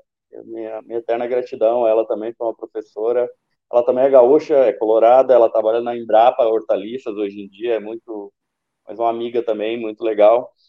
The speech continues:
e ela me deu essa oportunidade lá, e a gente também trabalhou junto com uma feira de agronegócio que tava começando em dois mil e oito lá no padef, que é a Agro Brasília, que hoje em dia se tornou também uma, uma potência, e movimenta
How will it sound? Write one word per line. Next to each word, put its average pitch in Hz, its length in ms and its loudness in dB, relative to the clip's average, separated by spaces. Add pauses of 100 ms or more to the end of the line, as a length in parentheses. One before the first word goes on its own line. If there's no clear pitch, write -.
(180)
e 120 120 -4
ela 127 420 8
me 139 120 -4
deu 135 100 4
essa 135 120 -4
oportunidade 151 640 -2
lá, 160 360 4 (300)
e 156 40 -2
a 160 60 0
gente 160 260 -6
também 160 220 -6
trabalhou 165 420 2
junto 156 360 -8
com 160 80 -20
uma 165 180 -6 (120)
feira 165 360 -2
de 156 120 -2
agronegócio 147 600 0
que - 60 -20
tava 151 220 -2
começando 147 600 -6
em 131 80 -10
dois 127 220 -4
mil 139 160 -10
e 160 80 -12
oito 143 360 0
lá 135 220 4
no 135 100 -4
padef, 139 360 -2 (180)
que - 80 -8
é 113 40 6
a 110 80 4
Agro 131 200 -2
Brasília, 143 540 -4
que 107 80 -16
hoje 113 180 -10
em 117 60 -14
dia 113 180 -8
se - 100 -20
tornou 120 240 -16
também 127 360 -10 (440)
uma, 117 260 -8
uma 113 200 -6
potência, 127 560 -4
e 107 40 2
movimenta 107 600 -6